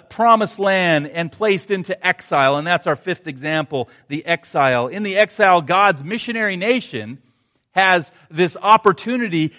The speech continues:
to be his representatives. They're no longer in their land. They're sort of individuals out there. And the greatest example of this is probably, uh, a man by the name of Daniel. Daniel was, uh, faithful to God in the midst of a pagan culture.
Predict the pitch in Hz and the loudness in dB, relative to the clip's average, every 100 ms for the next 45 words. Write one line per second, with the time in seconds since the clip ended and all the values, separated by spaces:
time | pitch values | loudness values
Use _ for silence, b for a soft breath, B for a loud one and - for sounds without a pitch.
0 | b 185 214 220 202 156 196 185 175 208 | b -6 -2 0 0 2 0 0 0 0
1 | 220 170 117 117 170 208 208 208 196 190 | 0 -2 -6 -6 -2 2 4 4 4 0
2 | 202 233 214 170 151 143 135 147 - 220 | -2 -2 0 2 2 2 0 -4 0 0
3 | 180 208 226 208 185 233 196 175 165 160 | 0 -6 -4 -4 -4 -4 -2 -2 0 0
4 | - 160 139 B B 170 175 160 240 226 | 0 -2 -4 B B -4 -2 2 2 0
5 | - 185 143 208 220 185 175 147 180 170 | -6 -8 -4 -2 -2 -2 -6 -4 -6 -6
6 | 151 - 185 180 170 170 165 165 b - | -12 -8 0 2 2 -2 -4 -4 b 0
7 | 147 139 135 143 165 175 180 165 160 165 | 2 4 2 0 0 -2 0 0 0 -2
8 | 160 156 131 139 139 143 139 120 98 _ | -6 -8 -4 -2 -2 -4 -4 -6 -8 _
9 | _ _ _ _ _ _ _ _ 135 180 | _ _ _ _ _ _ _ _ -2 0
10 | 196 196 196 165 139 123 b b b 131 | 2 2 0 2 0 -2 b b b -4
11 | 117 - 214 226 202 175 147 175 180 180 | -2 4 4 4 -4 -4 0 2 6 4
12 | 175 143 139 147 180 - 143 123 - 170 | 4 0 -4 -4 -8 -8 -10 -10 -10 -6
13 | 170 160 143 - 147 - 147 107 | -4 -4 -6 -8 -8 -6 -8 -10